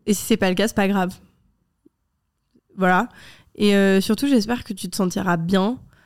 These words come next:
que tu te sentiras mieux, que tu seras bien dans ton corps, bien dans ta peau, bien dans ta tête, que tes séances de psy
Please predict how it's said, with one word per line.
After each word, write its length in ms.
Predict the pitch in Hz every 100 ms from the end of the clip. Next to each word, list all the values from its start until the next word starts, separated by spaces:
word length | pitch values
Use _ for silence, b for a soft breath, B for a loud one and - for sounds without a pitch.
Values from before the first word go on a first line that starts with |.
| b b b _
que 40 |
tu 40 | -
te 40 |
sentiras 480 | - - 180 190 185
mieux, 440 | 190 202 233 269 302 _ -
que 80 |
tu 60 | -
seras 220 | - 202
bien 300 | 180 180 214 269
dans 120 | 233
ton 120 | 226 -
corps, 300 | - 254 240
bien 160 | 214 247
dans 160 | 226
ta 120 | 208 208
peau, 380 | _ 294 254
bien 180 | 202 247
dans 100 | 226
ta 180 | - 202
tête, 480 | - - 285 269 - B B B -
que 100 | 226
tes 180 | 226
séances 440 | 220 285 269 269 240
de 100 | 226
psy 400 | - - 269